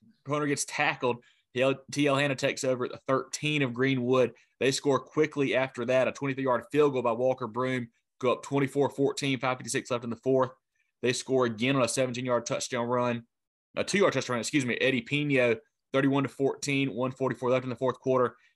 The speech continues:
And that was where the final went there, Drill. T L Hanna thirty-one to fourteen. Honestly, kind of a boring game. Um, not a lot of explosive plays. You know, we had a couple nice kickoff returns that were really nice. Um,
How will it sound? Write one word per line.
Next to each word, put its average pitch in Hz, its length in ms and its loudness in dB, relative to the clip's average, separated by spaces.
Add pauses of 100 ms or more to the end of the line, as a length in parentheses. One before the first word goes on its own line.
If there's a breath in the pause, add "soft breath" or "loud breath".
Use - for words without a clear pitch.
(120 soft breath)
And 107 120 -4
that 123 160 2
was 123 100 -2
where 123 180 2
the 113 100 0
final 123 380 -2
went 110 200 -4
there, 113 160 0
Drill. 113 200 0
T 123 180 -2
L 117 60 2
Hanna 117 240 -2
thirty-one 113 360 0
to 98 60 -6
fourteen. 117 440 -4
Honestly, 143 360 0
kind 151 200 -4
of 147 80 0
a 117 80 2
boring 131 460 0
game. 147 440 0
Um, 107 340 -2 (440)
not 123 280 2
a 135 40 4
lot 135 180 4
of 117 80 -2
explosive 123 680 -2
plays. 131 540 2
You 120 60 -6
know, 117 160 2
we 113 100 2
had 120 80 -2
a 110 120 -8
couple 131 280 -4
nice 127 180 -2
kickoff 135 300 -4
returns 131 300 -2
that 117 60 -4
were 110 80 0
really 127 220 0
nice. 123 460 0
Um, 104 320 0